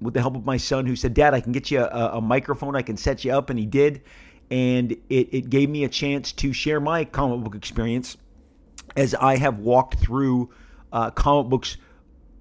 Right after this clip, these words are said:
through the ages. I mean, w-, when I started collecting comic books, Marvel comic books was, was just, I mean, literally was around fourteen years old.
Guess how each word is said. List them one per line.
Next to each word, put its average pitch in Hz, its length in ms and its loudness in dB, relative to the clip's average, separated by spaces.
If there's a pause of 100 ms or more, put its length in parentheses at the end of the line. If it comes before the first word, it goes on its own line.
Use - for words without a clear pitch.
through 151 160 -4
the 151 200 4
ages. 143 380 4
I 156 80 -2
mean, 151 220 -2
w-, 135 200 -4
when 143 160 2
I 185 100 4
started 185 420 2
collecting 156 440 4
comic 156 360 -2
books, 123 200 -6
Marvel 143 360 4
comic 143 460 -2
books 117 420 -2 (420)
was, 120 280 -2 (200)
was 113 220 -2
just, 160 520 6 (600)
I 135 40 -6
mean, 139 320 0
literally 127 640 6 (380)
was 127 160 2
around 131 240 2
fourteen 143 540 -2
years 120 240 2
old. 139 320 0